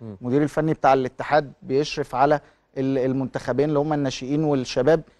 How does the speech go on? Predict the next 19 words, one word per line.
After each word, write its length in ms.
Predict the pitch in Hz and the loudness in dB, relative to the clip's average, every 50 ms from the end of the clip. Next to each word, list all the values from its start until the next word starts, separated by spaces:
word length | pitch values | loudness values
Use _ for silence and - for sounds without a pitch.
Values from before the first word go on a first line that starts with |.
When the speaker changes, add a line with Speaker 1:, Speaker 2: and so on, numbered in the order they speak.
| _ _ _ _ _ _ - | _ _ _ _ _ _ 0
Speaker 2:
يبقى 280 | 135 143 123 - 139 | 0 0 0 0 -4
طريقة 440 | 131 - 135 143 165 170 165 - - | 0 2 4 6 6 6 6 4 2
اللعب 380 | 147 139 139 175 175 165 143 127 | 2 4 6 4 4 4 2 0
حتى 340 | - - 165 - - - 143 | 0 0 -2 -2 0 2 6
واحدة 400 | 147 170 160 - 160 151 156 151 | 6 6 4 4 2 2 2 2
من 280 | 151 147 151 147 143 - _ - - | 2 -2 -2 -4 -6 -6 _ -12 -8
الناشئين 640 | 147 135 139 135 127 - - 147 156 165 165 165 151 | -6 -4 -4 -4 -4 -4 -6 -4 -2 -2 0 0 -2
للشباب 500 | 139 127 - - 131 131 139 156 160 156 | -2 -4 -4 0 0 4 6 4 4 4
Speaker 1:
آه، 40 | 143 | 2
Speaker 2:
للأولمبي 480 | 143 139 127 135 139 151 170 170 151 | -2 0 0 2 4 4 4 2 2
Speaker 1:
يبقى 120 | 160 160 160 | 2 2 2
Speaker 2:
لل-، 60 | 160 | 6
Speaker 1:
بتبني. 360 | 160 208 180 131 127 110 95 _ _ _ | 6 4 4 4 -2 -10 -12 _ _ _
Speaker 2:
بالظبط 360 | - 143 160 - - - 139 139 | -14 -10 -2 -2 -2 -2 0 0
كده. 20 | |
Speaker 1:
بتبني. 340 | - 180 135 120 107 95 - _ _ _ _ _ - 143 | 2 2 2 0 -4 -12 -16 _ _ _ _ _ -8 -4
Speaker 2:
إنما 360 | 147 165 214 262 269 254 247 | 0 4 4 4 6 6 4
أنا 280 | 226 220 208 190 180 - | 6 6 4 4 2 2
لعيب 440 | 147 156 147 160 214 226 208 151 | 2 2 4 4 4 2 2 0